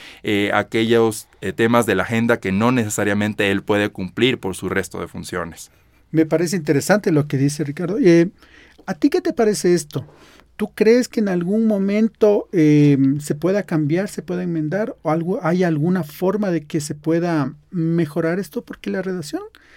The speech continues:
Speaker 2: no deja lu-, lugar a dudas, pero también deja la interpretación solo del presidente para darle alguna función, y si no quiere darle ninguna función, pues no. Por último, le puede decir,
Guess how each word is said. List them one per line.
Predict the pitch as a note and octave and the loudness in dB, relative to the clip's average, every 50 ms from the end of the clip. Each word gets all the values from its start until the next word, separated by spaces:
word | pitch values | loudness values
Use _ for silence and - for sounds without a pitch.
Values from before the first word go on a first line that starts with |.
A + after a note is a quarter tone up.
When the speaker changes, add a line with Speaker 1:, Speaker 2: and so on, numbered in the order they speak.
| - - - - _ _ _ _ _ _ _ _ _ _ _ | -20 -20 -20 -20 _ _ _ _ _ _ _ _ _ _ _
Speaker 2:
no | - E3+ E3+ G3 G#3 | -2 2 2 4 6
deja | A#3 A3+ - B3+ A3 | 6 6 6 4 4
lu-, | E3+ E3+ D#3+ D3+ D#3 - | 4 4 2 2 2 0
lugar | - D#3 D#3 D3 D#3 E3 E3+ | 2 2 4 4 4 4 2
a | E3 D#3+ | 2 2
dudas, | G#3+ C#4+ C#4 G#3 C#3+ D3 | 2 2 2 2 0 0
pero | - D#3+ D3+ D3 | 0 0 0 0
también | D3+ D#3 D3+ F3 F3+ F3+ | 0 0 0 0 0 0
deja | F#3 F3 - A3 | -2 -2 -4 -4
la | G3 F3 | -2 -2
interpretación | C#3+ D3 F3+ D#3 D3 D3 - C#3+ D3 - G#3 G3 F3 | -2 -2 -4 -6 -6 -8 -10 -10 -6 -4 -4 -4 -4
solo | - - A3 D4+ D4+ D4+ | -4 -2 0 0 2 2
del | B3 F3 | 2 0
presidente | D3 - D3+ D3+ D#3 D3+ F3+ F3+ - G3 | 0 -2 -4 0 0 0 0 0 -2 -4
para | - E3 C3+ B2+ | -4 -4 -4 -2
darle | C3 D3 D#3+ F3 F3 E3+ D3 C#3 D3 - - - - _ | 0 0 0 2 0 0 -2 -4 -6 -12 -20 -20 -18 _
alguna | - C#3+ C#3+ C#3+ E3+ E3+ E3 | -4 -2 -2 -2 -2 -4 -6
función, | D3+ D3 D#3+ D3 D3 G#3+ G3+ C4 - _ | -6 -6 -6 -6 -4 -6 -6 -8 -6 _
y | - | -6
si | D3 - D#3+ D3 | -4 0 0 0
no | D3+ D3+ D3 | 0 0 -2
quiere | - F3 E3+ D#3 | -4 -4 -4 -2
darle | C#3+ C#3+ D#3 E3+ E3 | -2 -2 -4 -4 -4
ninguna | D3+ C#3+ C#3 D3+ D#3 D3 | -4 -2 -2 -2 -4 -4
función, | D3 D3 D3 B2+ - - A3+ B3 | -4 -6 -6 -8 -6 -6 -8 -6
pues | - - D#3 D3 | -4 -4 -4 -2
no. | C#3 C3+ C#3 C#3 C#3+ C#3 C3 B2+ B2 - - - - _ _ _ _ _ _ _ _ _ _ _ _ _ | -2 -2 -2 -2 -2 -2 -4 -6 -8 -12 -14 -18 -20 _ _ _ _ _ _ _ _ _ _ _ _ _
Por | - D#3 | -6 -4
último, | F3 F#3+ F3+ - - G3 F3+ | -4 -4 -4 -6 -6 -4 -2
le | F3 | -2
puede | D#3 D#3+ F3 F3 | -2 -2 -2 -2
decir, | E3 D3+ - F#3+ | -2 -4 -4 -4